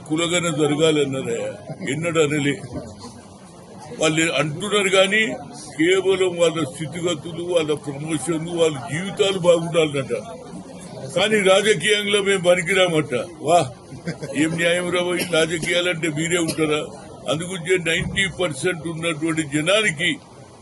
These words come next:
అన్యాయం జరుగుతుంది, పది పర్సెంట్ వాళ్ళే లాభపడుతున్నారని రాహుల్ గాంధీ పదే పదే పార్లమెంట్ లోపల, పార్లమెంట్ బయట ఈ దేశంలో నిజంగా చెప్పాలంటే నరేంద్ర మోడీ దేశానికి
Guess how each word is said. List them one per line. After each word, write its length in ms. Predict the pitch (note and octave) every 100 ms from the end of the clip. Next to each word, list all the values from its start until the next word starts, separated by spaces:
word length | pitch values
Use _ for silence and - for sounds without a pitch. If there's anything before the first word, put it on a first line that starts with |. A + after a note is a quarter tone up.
| - - - - - - A#2+
అన్యాయం 360 | D#3+ G3 G3+ F3
జరుగుతుంది, 500 | F#3 F3+ E3+ F3 E3 F#3 -
పది 160 | E3+ E3+ F3+
పర్సెంట్ 420 | F3+ D#3+ F3+ D#3+ F3
వాళ్ళే 300 | E3+ D#3+ F3 E3+ C#3+
లాభపడుతున్నారని 920 | D3+ D#3+ F3 D#3+ D#3 D#3 D3+ D#3+ D#3+ E3 D3
రాహుల్ 300 | D3+ E3+ D3+
గాంధీ 260 | D#3 D3+ D#3 C#3
పదే 220 | D#3 E3 A#3 E3+
పదే 260 | F#3+ D3+ C3+ F#2+ - - -
పార్లమెంట్ 480 | C3+ D3+ D#3 D#3+ D#3 C#3
లోపల, 320 | F#3+ F3 F#3+ F#3+ F#3 E3
పార్లమెంట్ 460 | D#3 D3 D3 D3 B2+ D3+
బయట 220 | F3 D3+ D3 A2+ - - - - - - -
ఈ 20 | D#3 D3
దేశంలో 460 | F3 F3+ F#3 E3+ E3 C#3+ - - C3
నిజంగా 320 | C#3+ E3+ E3+ D3+
చెప్పాలంటే 640 | D3+ D#3 D3+ D3+ C3+ D3+ D#3+ - C3
నరేంద్ర 380 | C#3+ E3+ D#3 E3 D3+
మోడీ 240 | D3+ D#3+ - - - - - - - - - C#3
దేశానికి 480 | D#3+ D#3+ F3+ F#3